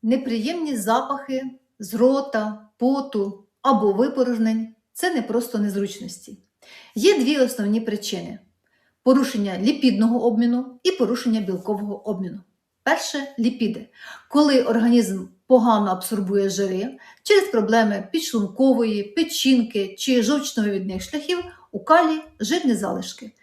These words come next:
Це дає різкий запах, бляклий або сіруватий колір та маслянисту консистенцію.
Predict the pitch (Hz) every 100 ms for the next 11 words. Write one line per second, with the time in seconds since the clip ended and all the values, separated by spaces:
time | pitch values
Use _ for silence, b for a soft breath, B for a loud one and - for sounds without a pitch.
0 | B B - 320 240 269 247 240 - -
1 | 277 311 320 226 185 208 190 196 202 -
2 | - _ b b 190 233 330 339 262 247
3 | 214 277 - 214 208 226 226 190 - 311
4 | 330 320 - 269 311 233 226 208 220 262
5 | - 240 226 220 220 - 196 185 - 233